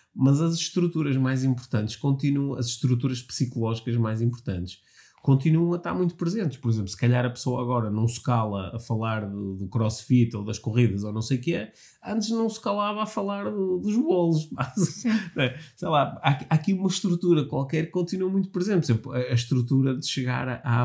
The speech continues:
Speaker 1: à festa de Natal da família e falar só sobre ela própria.
Speaker 2: Uhum.
Speaker 1: Por exemplo, essa estrutura está sempre ali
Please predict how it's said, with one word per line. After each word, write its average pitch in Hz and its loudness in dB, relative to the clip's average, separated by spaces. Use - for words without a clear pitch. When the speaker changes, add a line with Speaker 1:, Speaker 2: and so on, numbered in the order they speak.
Speaker 1:
à 117 0
festa 135 -2
de 135 2
Natal 135 0
da 147 -2
família 180 2
e 175 2
falar 180 -2
só 185 -2
sobre 185 -4
ela 190 -4
própria. 151 -2
Speaker 2:
Uhum. 214 0
Speaker 1:
Por 214 0
exemplo, 131 2
essa 180 0
estrutura 190 2
está 135 0
sempre 156 2
ali 117 0